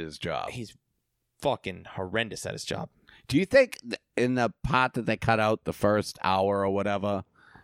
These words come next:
Speaker 1: it
Speaker 2: All
Speaker 1: turns
Speaker 2: the other
Speaker 1: out
Speaker 2: good
Speaker 1: he's like,
Speaker 2: detectives in the world
Speaker 1: do you think
Speaker 2: died.
Speaker 1: he's like, uh, Clarence from, uh, It's a Wonderful Life?
Speaker 2: Oh, you
Speaker 1: He's
Speaker 2: think
Speaker 1: trying
Speaker 2: he
Speaker 1: to earn his badge.
Speaker 2: You think he's an angel this whole
Speaker 1: It's like,
Speaker 2: movie?
Speaker 1: Listen, we're gonna give you one more chance to get this right,
Speaker 2: Yeah.
Speaker 1: Edward G.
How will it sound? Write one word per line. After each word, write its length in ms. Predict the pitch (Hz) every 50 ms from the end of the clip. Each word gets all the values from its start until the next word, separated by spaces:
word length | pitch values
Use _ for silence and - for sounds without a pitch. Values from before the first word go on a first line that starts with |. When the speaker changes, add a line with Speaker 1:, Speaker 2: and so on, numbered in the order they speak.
| - -
Speaker 1:
it 60 | -
Speaker 2:
All 160 | 123 123 123 127
Speaker 1:
turns 140 | 120 120 123 123
Speaker 2:
the 20 | 123 120
other 120 | 113 113
Speaker 1:
out 60 | 117 -
Speaker 2:
good 80 | 98
Speaker 1:
he's 220 | 110 110 101 92 98
like, 140 | 104 104
Speaker 2:
detectives 320 | 104 104 - - 107 95 107
in 60 | 110
the 80 | 107 101
world 280 | 98 101 98 101 107
Speaker 1:
do 60 | 123
you 60 | 143 147
think 200 | 190 202 202 196
Speaker 2:
died. 60 | 104
Speaker 1:
he's 180 | 170 165 143
like, 300 | 160 156 147 139 113 - -
uh, 380 | 78 107 107 104 101 95 85 - -
Clarence 760 | - - - 110 107 107 110 117 123 135 - - - - -
from, 580 | - - - - 101 101 98 95 95 95 85 -
uh, 400 | - 78 92 90 85 85 87 85 62
It's 140 | 90 92 -
a 60 | 104
Wonderful 420 | 92 101 104 104 101 - 98 95
Life? 240 | 95 95 95 101 107 -
Speaker 2:
Oh, 40 | 127
you 40 | 139
Speaker 1:
He's 60 | 147
Speaker 2:
think 40 | 147
Speaker 1:
trying 200 | - 104 107 104
Speaker 2:
he 60 | 104 95
Speaker 1:
to 60 | 78
earn 200 | 101 104 101 98
his 260 | 92 90 87 - - - _
badge. 500 | - 80 82 90 92 98 104 104 - -
Speaker 2:
You 80 | 117 131
think 160 | - 190 170
he's 140 | 175 151 135
an 80 | 143 131
angel 280 | 131 139 151 165 170 170
this 140 | 175 -
whole 120 | - 185 185
Speaker 1:
It's 80 | 180
like, 140 | - 131 117
Speaker 2:
movie? 100 | 98 120
Speaker 1:
Listen, 300 | 131 131 - - 110 95
we're 120 | 90 92 95
gonna 180 | 110 113 117
give 100 | 113 113
you 120 | 104 101 98
one 200 | 92 104 113 123
more 160 | 135 135 131
chance 400 | - - 127 127 123 123 117 -
to 120 | - 104 92 - -
get 180 | - 107 104 -
this 200 | 101 101 - -
right, 280 | 104 104 98 90 78
Speaker 2:
Yeah. 80 | 69 80
Speaker 1:
Edward 280 | 98 110 90 82 78
G. 360 | 76 78 80 78 78 76 76